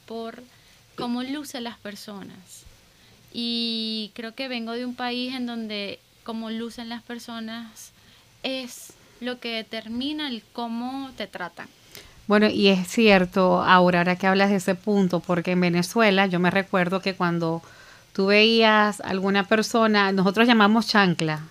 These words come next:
Speaker 2: eh,
Speaker 1: Ujú.
Speaker 2: era
Speaker 1: Sí.
Speaker 2: como que, eh, no sé,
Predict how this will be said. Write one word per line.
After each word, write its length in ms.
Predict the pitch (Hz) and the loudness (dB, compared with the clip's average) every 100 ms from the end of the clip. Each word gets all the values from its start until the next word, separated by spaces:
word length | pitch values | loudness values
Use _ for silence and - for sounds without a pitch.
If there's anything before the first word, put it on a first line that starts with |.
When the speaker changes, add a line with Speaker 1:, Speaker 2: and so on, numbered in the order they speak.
| - - | -20 -12
Speaker 2:
eh, 360 | 180 175 170 175 | -6 -2 -2 -4
Speaker 1:
Ujú. 160 | 240 214 - - _ | -6 -10 -16 -20 _
Speaker 2:
era 300 | - 185 196 | 4 6 8
Speaker 1:
Sí. 80 | 220 | 6
Speaker 2:
como 300 | 240 240 247 | 6 6 6
que, 1200 | - 220 196 180 170 165 160 160 165 170 - - - | 6 6 8 6 4 2 0 -2 -4 -8 -12 -18 -16
eh, 640 | - 196 202 196 185 175 | -4 2 4 4 4 2
no 260 | 180 190 226 | 0 2 2
sé, 280 | - 226 | 2 0